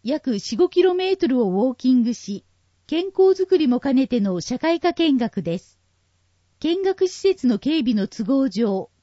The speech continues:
身分証明書、運転免許証、パスポート、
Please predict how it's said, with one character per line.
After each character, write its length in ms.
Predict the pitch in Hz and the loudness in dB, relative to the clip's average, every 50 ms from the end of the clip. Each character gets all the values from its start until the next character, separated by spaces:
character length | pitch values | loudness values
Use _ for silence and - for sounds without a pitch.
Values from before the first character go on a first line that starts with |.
| _ - | _ -6
身 140 | 196 226 214 | -4 -2 0
分 200 | 339 349 381 370 | 2 0 0 0
証 300 | - - 339 330 311 262 | -2 -2 0 0 2 2
明 240 | 277 294 285 285 254 | 2 4 4 2 0
書、 340 | - - - 220 196 - _ _ _ _ _ _ _ _ _ - | -2 -4 -6 -6 -6 -6 _ _ _ _ _ _ _ _ _ -6
運 160 | 247 294 330 | -4 -4 -4
転 220 | 339 - 320 311 | -4 -2 -2 0
免 280 | 302 269 285 285 269 247 | 2 2 4 2 2 0
許 160 | - 269 262 | 0 -4 -4
証、 380 | - - 247 233 226 190 - _ _ - | -2 -2 -2 0 -2 -2 -6 _ _ -10
パ 140 | - 269 254 | -8 -8 -8
ス 100 | - - | -8 -8
ポ 240 | - 330 330 311 | -4 -2 -2 -2
ー 40 | 294 | -4
ト、 340 | - - - 175 160 - | -6 -8 -8 -8 -8 -8